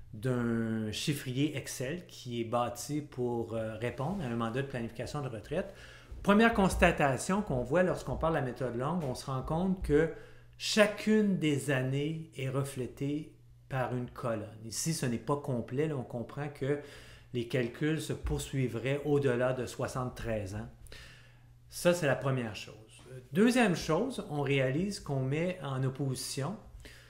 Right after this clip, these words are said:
les revenus qui sont prévus versus le train de vie et certains ajustements qui peuvent être demandés par la planification propre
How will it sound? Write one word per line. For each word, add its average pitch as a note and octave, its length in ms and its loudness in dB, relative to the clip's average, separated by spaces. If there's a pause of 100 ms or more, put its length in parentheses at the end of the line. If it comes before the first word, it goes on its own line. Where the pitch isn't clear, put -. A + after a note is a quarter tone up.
(320)
les C#3 260 8
revenus C#3+ 500 8 (220)
qui - 100 -6
sont C#3 200 2
prévus C3+ 580 -2 (1040)
versus D3+ 640 2
le C#3+ 360 2
train D3 300 4
de B2+ 60 0
vie C#3 380 -2 (800)
et A3 480 6 (160)
certains F3 640 0
ajustements C#3+ 540 2
qui - 100 -12
peuvent B2+ 220 0
être A#2 160 0
demandés B2 400 0
par C3 160 0
la A#2 80 2
planification A2+ 880 -4 (460)
propre C3+ 400 -2